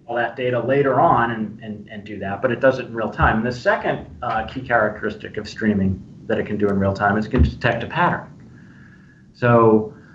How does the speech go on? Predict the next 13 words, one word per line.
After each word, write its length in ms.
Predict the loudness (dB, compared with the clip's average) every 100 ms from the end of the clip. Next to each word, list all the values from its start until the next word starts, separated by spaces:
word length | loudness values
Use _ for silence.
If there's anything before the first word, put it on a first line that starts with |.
| -20 -20 0
let's 220 | 4 4
just 220 | 2 2
say, 500 | 2 4 4 4 0
um, 460 | -2 -4 0 0 -2
event 380 | 0 2 6 6
A 200 | 6 4
comes 320 | 2 2 2
in, 360 | 2 0 -4 -10 -18 -20 -20 -20 -20 _ _ _ _ _ 0
and 180 | 4 6
then 460 | 6 4 0 -6 -16 -20 -20 4
B 240 | 6 6
comes 380 | 4 4 4 2
in 500 | 0 0 -2 -4 -10